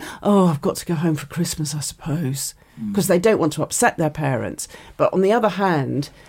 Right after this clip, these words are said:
Speaker 1: they don't know how to be close together. And I thought that was a terrible shame that relationships were more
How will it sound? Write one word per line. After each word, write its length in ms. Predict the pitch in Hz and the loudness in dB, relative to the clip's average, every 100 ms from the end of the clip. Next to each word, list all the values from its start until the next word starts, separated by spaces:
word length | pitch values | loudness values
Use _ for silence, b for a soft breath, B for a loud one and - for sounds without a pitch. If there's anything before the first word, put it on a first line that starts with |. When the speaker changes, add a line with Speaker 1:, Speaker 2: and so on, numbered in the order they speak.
| B | B
Speaker 1:
they 160 | 180 185 | 0 2
don't 180 | 196 | 4
know 80 | 180 | 2
how 160 | 170 185 | 2 0
to 140 | - | -2
be 80 | 196 | -4
close 360 | 185 214 214 - | 0 0 2 -2
together. 460 | 156 123 107 - B B - | -4 -4 -4 -8 B B 0
And 80 | |
I 60 | 180 | 2
thought 160 | 190 151 | 4 4
that 160 | 175 | 4
was 120 | 175 | 2
a 60 | 170 | -2
terrible 600 | - 185 180 170 170 160 B | 2 4 4 4 0 0 B
shame 460 | - - 170 143 135 | -8 0 2 2 0
that 160 | 127 - | -2 2
relationships 760 | 156 160 151 151 147 - - | 4 4 2 -2 -2 -4 -2
were 60 | 151 | 2
more 300 | 156 160 | 4 6